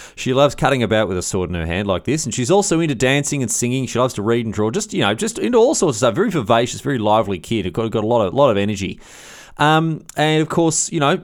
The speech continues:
very good at sword fighting, as I say. She enjoys, uh, having a scrap, enjoys a bit of sword play. And, uh, as she gets into her teenage years, she actually starts to become interested in a, uh,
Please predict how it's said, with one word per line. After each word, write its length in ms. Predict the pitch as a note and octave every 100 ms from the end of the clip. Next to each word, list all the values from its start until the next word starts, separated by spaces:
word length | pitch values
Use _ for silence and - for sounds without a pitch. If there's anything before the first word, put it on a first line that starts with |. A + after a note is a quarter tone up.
| _
very 160 | F3+ E3+
good 140 | D3
at 60 | B2
sword 260 | C#3 C3
fighting, 260 | - B2+ A#2
as 100 | G2+
I 60 | G2
say. 380 | - D3+ E3
She 200 | D#3 G#2+
enjoys, 480 | G2+ F#2+ A#2 A#2 G#2+
uh, 160 | G#2 F#2+
having 220 | G2+ F#2+
a 40 |
scrap, 280 | F#2+ - C3+
enjoys 320 | G2+ G2 A#2
a 60 | F#2+
bit 80 | F#2+
of 80 | -
sword 320 | C#3+ D#3 D3
play. 320 | E3 E3+ E3
And, 340 | C3 B2+ B2+
uh, 120 | C3 A#2+
as 120 | D#3
she 120 | F3+
gets 240 | D3+ C#3+ C3
into 200 | A2+ A#2+
her 100 | G#2
teenage 600 | - F3+ B3 E3 G2+ E2
years, 240 | F#2+ F2+
she 140 | - B2+
actually 300 | - A#2 G2
starts 400 | - A2 G2 -
to 80 |
become 260 | F#2 F2 G#2
interested 340 | G2+ - G2
in 80 | F2+
a, 260 | F2 F2 F2
uh, 160 | F2